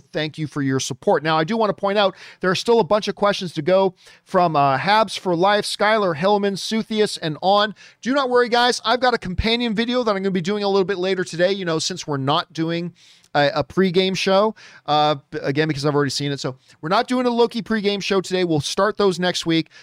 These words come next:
but I will be doing a big companion video a little bit later today. So if you sent in a question, haven't seen it answered yet, check out the companion video a little bit later and see if it's on there. All right, guys, thank you so much for being here. My name is John Campea, and until next time, my brethren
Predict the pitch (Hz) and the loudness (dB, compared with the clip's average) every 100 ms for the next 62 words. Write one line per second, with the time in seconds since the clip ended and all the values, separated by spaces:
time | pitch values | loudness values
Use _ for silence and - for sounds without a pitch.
0 | - 156 160 190 214 208 202 185 139 190 | -6 0 2 4 2 0 0 0 0 -2
1 | 190 185 185 185 170 160 165 165 151 165 | 0 -6 -4 -4 -2 0 0 2 2 0
2 | 151 151 151 143 143 147 147 180 151 165 | 2 2 0 -2 -2 0 0 -4 -6 -8
3 | 139 240 214 320 320 262 277 240 226 254 | -2 -2 0 -4 -2 0 -2 -2 -4 -4
4 | 208 240 247 254 277 226 185 196 185 _ | -6 -6 -4 -4 -4 -6 -2 0 0 _
5 | _ - - 220 214 214 - 190 185 170 | _ -20 -6 -4 2 0 0 -6 -6 -6
6 | 175 202 196 190 180 175 165 165 165 156 | -6 -4 -4 -2 0 0 0 -2 0 0
7 | 151 151 - _ 131 127 180 156 147 - | 2 0 -2 _ -12 -4 -2 -2 -2 -6
8 | 139 135 127 113 95 - _ - - - | -6 -6 -4 -6 -6 -10 _ -20 -20 -8
9 | - 330 311 269 262 247 247 233 - _ | 2 4 4 2 2 2 2 -2 -10 _
10 | _ 339 427 - 330 - 269 269 254 240 | _ 2 2 2 -2 -2 0 0 0 0
11 | 190 247 247 226 240 226 285 381 330 294 | 0 2 2 4 4 4 4 2 2 -2
12 | 240 254 247 190 233 226 - 208 220 - | -2 0 0 0 -2 0 0 0 0 0
13 | 330 208 247 - 220 180 165 165 139 175 | 0 0 -2 -2 -2 -2 0 -2 0 0
14 | 175 180 170 | 2 -2 -4